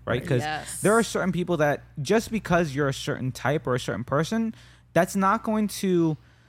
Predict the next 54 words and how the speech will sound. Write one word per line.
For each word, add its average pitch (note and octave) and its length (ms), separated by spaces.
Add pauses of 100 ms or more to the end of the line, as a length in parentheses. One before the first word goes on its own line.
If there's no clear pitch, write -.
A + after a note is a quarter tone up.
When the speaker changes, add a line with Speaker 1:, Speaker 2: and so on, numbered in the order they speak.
(800)
Speaker 1:
uh, F#3+ 80
like, F#3 180
not F#3+ 200
everybody's G3+ 400
gonna F3+ 220
be, E3+ 300 (240)
um, D3 240
forced F3 340
to F3 60
accommodate D#3+ 560
to A#2 100
that, - 220
right? D3 260
You D#3 200
Speaker 2:
Right. F3+ 60
Speaker 1:
also E3 240
have D#3+ 240
to D3 100
look C3+ 280
out B2+ 160
to C3+ 60
the A#2+ 140
energy A#2+ 260
that A2 100
you're B2+ 240
putting G2+ 300
out, - 220
right? A#2+ 180
So B2+ 220
even F#3 260
if F3+ 120
you D3 80
are C3 60
a B2 60
woman, D3 260
even C3+ 300
if C3 120
you B2+ 100
are A2 120
a A2+ 60
small A#2 240
person, D3+ 460
even D3 60
if - 120
Speaker 3:
Absolutely. D3+ 460
Speaker 1:
you're C#3 100
an B2+ 80
elderly C#3+ 320
person, C#3+ 260
if B2+ 140
you G3+ 140
go E3 300
out D#3 240
and D3 260